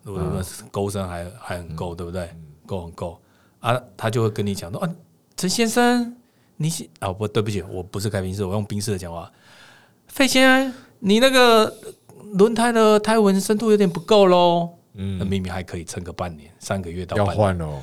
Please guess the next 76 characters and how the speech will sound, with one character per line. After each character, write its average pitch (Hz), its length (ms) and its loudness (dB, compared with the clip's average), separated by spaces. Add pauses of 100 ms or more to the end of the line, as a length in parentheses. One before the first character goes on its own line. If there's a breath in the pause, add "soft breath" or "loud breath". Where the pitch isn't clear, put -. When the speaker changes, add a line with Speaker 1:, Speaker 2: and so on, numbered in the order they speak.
(120)
Speaker 1:
啊， 123 100 -4
你 156 80 0
要 202 160 6
换 208 280 4
哦， 180 160 4
最 226 140 0
好 156 180 2
换 170 380 2
哦。 143 320 4
Speaker 2:
嗯， 82 300 -8
Speaker 1:
啊。 90 80 -8
Speaker 2:
不 98 40 0
然 92 200 2
会 101 120 2
行 92 280 -2
车 98 160 -2
会 101 80 0
有 90 100 0
安 85 140 -8
全 - 160 -10
顾 135 80 -6
虑。 135 40 -2
Speaker 1:
哎， 127 120 2
对， 156 420 6
Speaker 2:
好。 110 80 2
Speaker 1:
你 110 100 -2
行 117 160 -4
车， 123 100 0
哦， 104 300 0 (120)
哦。 - 80 0
Speaker 2:
大 - 20 6
家 127 160 4
现 147 140 4
在 143 80 6
知 117 200 0
道 117 220 4
了 95 80 2
哦， 104 100 4
以 98 140 0
后 131 180 6
去 139 200 2
那 127 100 6
边 123 300 6
遇 127 120 4
到 120 180 6
这 110 100 2
种 95 160 0
套 113 240 2
路 110 180 4
要 104 160 6
怎 92 140 -4
么， 73 100 -6
Speaker 1:
啊。 78 140 -6 (100)
Speaker 2:
怎 - 100 0
么 92 140 0
处 104 240 0
理 71 240 -4
哦。 71 60 -8
Speaker 1:
哦， 87 280 -6
然 123 140 0
后， 196 80 4 (140)
Speaker 2:
嗯。 78 240 -8 (180)
Speaker 1:
然 120 140 2
后 165 40 4
我 131 120 4
最， 139 280 4 (120)
我 98 160 -6
最 135 160 2
不 131 140 0
能 110 140 2
忍 95 160 -2
受 104 220 -4
的 98 60 -2
就 98 100 -2
是 104 100 -6
说， 101 240 -4